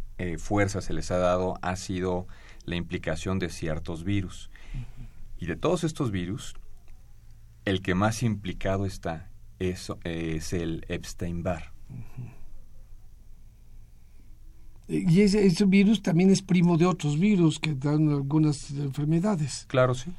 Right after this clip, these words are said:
Speaker 1: De hecho, puede existir relación entre otros virus,
Speaker 2: Ujú.
Speaker 1: ¿ok? Pero el que más frecuentemente está implicado en el desarrollo de esta enfermedad es este.
Speaker 2: Muy bien.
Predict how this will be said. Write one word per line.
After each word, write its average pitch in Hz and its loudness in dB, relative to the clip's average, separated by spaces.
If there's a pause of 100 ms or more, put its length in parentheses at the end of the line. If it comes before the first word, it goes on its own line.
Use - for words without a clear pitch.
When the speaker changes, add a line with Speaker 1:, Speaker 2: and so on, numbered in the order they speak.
(140)
Speaker 1:
De 87 0
hecho, 95 0
puede 82 0
existir 90 -4
relación 80 -4
entre 80 -4
otros 85 -8
virus, 92 -4
Speaker 2:
Ujú. 87 2
Speaker 1:
¿ok? 80 2 (560)
Pero 85 -4
el 80 -8
que 87 -4
más 98 -2
frecuentemente 90 -4
está 85 0
implicado 80 -2
en 82 -6
el 78 -4
desarrollo 80 -6
de 82 -8
esta 82 -10
enfermedad 80 -6 (240)
es 80 -8
este. - -14 (340)
Speaker 2:
Muy 139 -6 (100)
bien. 131 -10